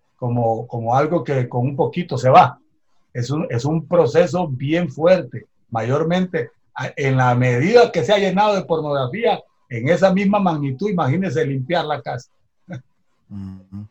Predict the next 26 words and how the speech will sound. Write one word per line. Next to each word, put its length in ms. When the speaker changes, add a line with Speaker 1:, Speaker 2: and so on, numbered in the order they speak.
Speaker 1:
En 200
esa 160
Speaker 2:
Amén. 200
Speaker 1:
misma 80
magnitud. 480
Entonces, 560
primero 480
que 80
tenga 280
que 140
querer, 440
que 140
quiera. 440
Segundo, 760
que 160
se 120
deshaga 440
de 100
las 200
cosas 460
que 140
le 60
están 340
causando 540
ese 160
mal, 340